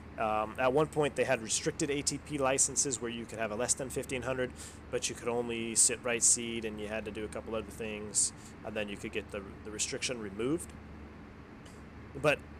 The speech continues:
generally speaking, if you wanna be competitive for a major carrier, not a regional, you're gonna need in the realm between two and three thousand hours of flight time and, and probably a thousand hours P I C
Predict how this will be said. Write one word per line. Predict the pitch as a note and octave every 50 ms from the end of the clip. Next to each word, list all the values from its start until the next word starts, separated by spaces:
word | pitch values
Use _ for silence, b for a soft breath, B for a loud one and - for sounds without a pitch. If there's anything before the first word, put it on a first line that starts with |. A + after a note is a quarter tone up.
| - -
generally | D#3 - A3 A3+ A3+ G#3 G3 F#3+ -
speaking, | - - - E3 D3+ - D3+ D3 C#3+ C#3+ D3 C#3+ - D3+
if | C#3+ - E3
you | F#3
wanna | F#3+ F#3+ F3+ D3+ B2+
be | D3 D3 C3
competitive | - - B2+ A2+ - - - C3 C3+ C3+ C3 C#3 C#3 C3+
for | C3+ B2+ G#2 - - C#3 A#2
a | G#2
major | A2 A2 A2+ A#2+ C3 C3 C3 D3+ C#3+
carrier, | - - D#3 D#3 D#3 D#3+ D#3 D#3+ D#3+ E3 E3+ E3 - - - - B B B B - -
not | B2+ B2+ C3 B2+
a | A#2+
regional, | A2+ B2 C3+ B2+ B2+ B2+ C#3 C3+ C3+ - -
you're | D#3 F3 F3
gonna | F#3 F3 D3+ C#3
need | C3 C3+ C3+ C3 C3 B2
in | B2 B2
the | B2 A#2
realm | A2 A#2+ A#2 A#2 A#2 A#2 A2+
between | A2 G#2+ - - - A2 G#2+ G2+
two | - - C#3 B2+ A#2+
and | A2 G2+
three | - - A2+ A2
thousand | G#2+ - A2 G#2 G#2 G#2 G2 A2+ G#2
hours | G2 G2 G2 G2 G2 F#2+ G2 G2 - - - B B B B B B - - -
of | - F#2+ F#2 F#2
flight | - - A#2 A2 A2 G#2 -
time | A#2 G#2 G#2 G#2 G#2 G#2 G#2
and, | G2+ G#2+
and | G#2+ - - A#2 A#2 A2+ -
probably | - D3+ C#3+ A#2+ B2 A2+
a | G#2
thousand | - B2 A2 G#2+ G#2+ G#2 - A2 G2+
hours | G2+ G#2 G2+ F#2+ - -
P | - B2 A#2+ A2
I | G2+ G2+
C | G2 - - A#2+ A2 G#2 G2+ F#2+